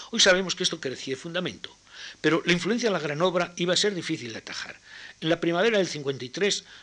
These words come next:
los ejemplares de la Biblia ferrarense se dispersaron rápidamente entre las comunidades sefardíes de Europa y Levante.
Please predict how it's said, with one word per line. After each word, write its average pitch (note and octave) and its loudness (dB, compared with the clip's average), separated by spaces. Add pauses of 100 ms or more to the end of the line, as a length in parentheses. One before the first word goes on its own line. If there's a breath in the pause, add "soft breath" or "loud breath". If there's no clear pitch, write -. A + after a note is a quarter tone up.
los D3 2
ejemplares D#3+ -2
de D#3 -2
la D3+ 2
Biblia C3+ -4
ferrarense D3+ 0
se - 2
dispersaron C#3+ 0
rápidamente F3 -4
entre C3+ -10
las A2+ -6
comunidades C3+ -2
sefardíes C3 -6
de G#2+ -16
Europa C#3 -6
y - -8
Levante. - -10